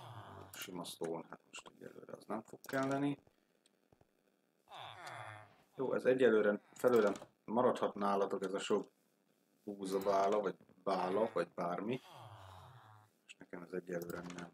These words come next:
kell. Az komoly.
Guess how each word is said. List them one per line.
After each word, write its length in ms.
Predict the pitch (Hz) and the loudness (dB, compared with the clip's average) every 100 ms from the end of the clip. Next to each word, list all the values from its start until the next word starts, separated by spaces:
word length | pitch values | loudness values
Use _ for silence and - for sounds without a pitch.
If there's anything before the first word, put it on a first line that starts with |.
| _ | _
kell. 320 | - - - - _ _ _ - _ _ _ _ - 170 131 _ _ _ _ _ _ _ _ _ _ _ 165 143 107 107 127 - _ _ _ _ _ - - - _ _ _ _ _ _ | -16 -12 -14 -16 _ _ _ -20 _ _ _ _ -20 -20 -20 _ _ _ _ _ _ _ _ _ _ _ -20 -20 -18 -20 -20 -20 _ _ _ _ _ -20 -20 -20 _ _ _ _ _ _
Az 240 | 143 - | 0 0
komoly. 380 | - 95 92 90 | 4 4 4 -2